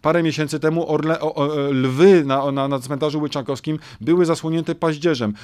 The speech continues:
Dzisiaj są odsłonięte. Jeszcze, e, parę miesięcy temu nie odwoływalibyśmy się do wspólnej, e, tradycji powstania styczniowego. Jeszcze parę miesięcy temu czy parę lat temu nie odwoływalibyśmy się do wspólnej państwowości. Ukraińcy uważają, że Pierwsza Rzeczpospolita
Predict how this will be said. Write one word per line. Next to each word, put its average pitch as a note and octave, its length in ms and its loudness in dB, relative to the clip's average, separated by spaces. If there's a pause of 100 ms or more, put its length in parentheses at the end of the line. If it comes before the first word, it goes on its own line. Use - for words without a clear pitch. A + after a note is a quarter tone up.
(100)
Dzisiaj D3 280 -2
są D#3 260 0
odsłonięte. C#3+ 720 -2 (220)
Jeszcze, D3+ 380 2 (120)
e, C3+ 120 4
parę D#3+ 260 2
miesięcy D#3 440 0
temu D#3 360 -2 (180)
nie D#3 200 -2
odwoływalibyśmy E3 920 0
się E3 120 -6
do D3+ 120 -2
wspólnej, E3+ 600 -2 (320)
e, C#3 120 -2
tradycji D#3 680 -2 (200)
powstania F3 360 -2
styczniowego. A2+ 720 0
Jeszcze B2 280 -4
parę E3+ 240 -2
miesięcy D#3+ 380 -2
temu D#3+ 220 -2
czy D#3 120 -8
parę D#3 180 -2
lat D#3 140 0
temu E3 160 -2
nie D#3+ 120 -2
odwoływalibyśmy D3+ 760 -2
się D#3 160 -4 (280)
do C#3+ 240 2 (140)
wspólnej F3 340 0
państwowości. E3 640 -2
Ukraińcy D#3 380 -2
uważają, D#3 340 -2
że D3+ 200 0
Pierwsza E3+ 360 -2
Rzeczpospolita D3+ 800 -4